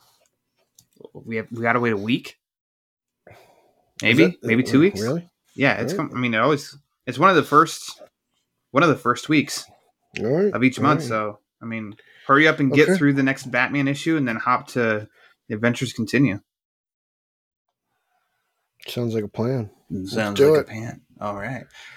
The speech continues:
Speaker 2: A pan?
Speaker 1: It sounds like a pan. <laughs> Peter
Speaker 2: Panda?
Speaker 1: Pan. You know, uh, let's hop into the
Speaker 2: Christopher
Speaker 1: second one.
Speaker 2: Walken there.
Speaker 1: <laughs> The second. Did you ever watch that when it was on N B C?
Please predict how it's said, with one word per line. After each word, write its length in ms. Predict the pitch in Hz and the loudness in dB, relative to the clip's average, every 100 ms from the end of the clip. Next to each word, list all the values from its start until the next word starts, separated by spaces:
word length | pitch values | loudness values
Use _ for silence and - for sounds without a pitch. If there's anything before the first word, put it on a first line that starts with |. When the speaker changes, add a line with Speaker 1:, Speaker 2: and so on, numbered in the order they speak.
| - _ | -20 _
Speaker 2:
A 60 | 123 | -10
pan? 540 | - 131 131 175 170 - | -4 0 2 2 0 -4
Speaker 1:
It 80 | - | -2
sounds 200 | 160 143 | 0 0
like 80 | |
a 40 | 139 | -4
pan. 360 | 143 170 160 - - - - | 2 4 6 4 -4 -14 -20
<laughs> 360 | - _ - _ | -20 _ -20 _
Peter 180 | 262 127 | 4 6
Speaker 2:
Panda? 100 | 135 | 6
Speaker 1:
Pan. 420 | 202 160 131 120 - _ _ _ - | 4 4 2 -2 -10 _ _ _ -6
You 80 | 185 | 2
know, 460 | 185 156 135 113 _ - | 4 6 4 0 _ 0
uh, 500 | 127 139 127 120 113 - _ _ _ _ | 6 8 8 6 0 -8 _ _ _ _
let's 180 | 151 175 | 0 2
hop 160 | 233 220 | 4 4
into 140 | 196 | 6
the 80 | 165 | 6
Speaker 2:
Christopher 140 | 143 - | 4 4
Speaker 1:
second 160 | 123 | 6
one. 200 | 151 85 | 4 4
Speaker 2:
Walken 160 | 101 101 | -2 2
there. 280 | 220 - 190 | 2 2 -4
Speaker 1:
<laughs> 60 | - | -2
The 60 | |
second. 600 | - - 160 - 143 - _ - 208 143 _ - _ _ | -2 -2 -2 0 -4 -6 _ -16 -14 -14 _ -20 _ _
Did 120 | 151 | -2
you 60 | 208 | 0
ever 140 | 247 | 2
watch 220 | 180 180 - | 2 2 0
that 80 | |
when 100 | 190 | -4
it 20 | 185 | -4
was 120 | 175 | -4
on 60 | |
N 100 | 170 | -4
B 60 | 170 | -6
C? 260 | - 185 | -8 -10